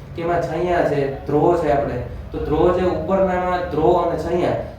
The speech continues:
એની જે ગાંઠું હોય એ આપણે જો હળ અકાવીએ તો હળથી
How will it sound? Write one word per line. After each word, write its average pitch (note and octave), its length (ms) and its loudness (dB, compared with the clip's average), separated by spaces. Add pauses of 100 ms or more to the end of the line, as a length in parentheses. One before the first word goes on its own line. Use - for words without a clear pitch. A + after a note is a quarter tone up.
એની F3 160 -4
જે F#3 140 -2
ગાંઠું D3+ 460 4
હોય F#3 140 4
એ - 360 0
આપણે D#3 240 0
જો - 140 0
હળ D3+ 300 4
અકાવીએ D3 520 2 (260)
તો D#3+ 60 -8
હળથી G3 560 2